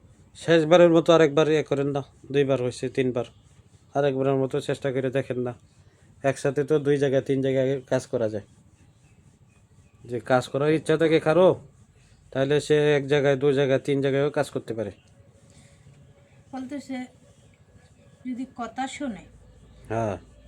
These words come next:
Speaker 2: তারা যার কাছে থাকবে, তার
Speaker 1: হুম।
Speaker 2: কথা শুনতে হবে।
Speaker 1: কথা তো অবশ্যই শুনতে হবে।
Speaker 2: কথা শুনলে,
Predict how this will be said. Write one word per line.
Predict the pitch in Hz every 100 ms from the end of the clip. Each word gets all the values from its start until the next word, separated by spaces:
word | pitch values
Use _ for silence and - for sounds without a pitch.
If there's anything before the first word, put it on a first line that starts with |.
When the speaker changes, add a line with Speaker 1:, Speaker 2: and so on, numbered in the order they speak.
| -
Speaker 2:
তারা | 202 208 233 247 220 214
যার | 214 208 202 - - _ _ _ - _ _ - _ -
কাছে | 233 262 262
থাকবে, | 262 226 196 196 185 -
তার | 233 220
Speaker 1:
হুম। | 113 101 - - - - -
Speaker 2:
কথা | 262 254 254 254
শুনতে | 269 254 262
হবে। | 240 208 277 370 - - - - - - - - - - - - - - - - -
Speaker 1:
কথা | 147 147
তো | 170
অবশ্যই | 156 147 151 147
শুনতে | 139 135
হবে। | 117 110 - - _ _ 226
Speaker 2:
কথা | 202 240 240
শুনলে, | 285 277 262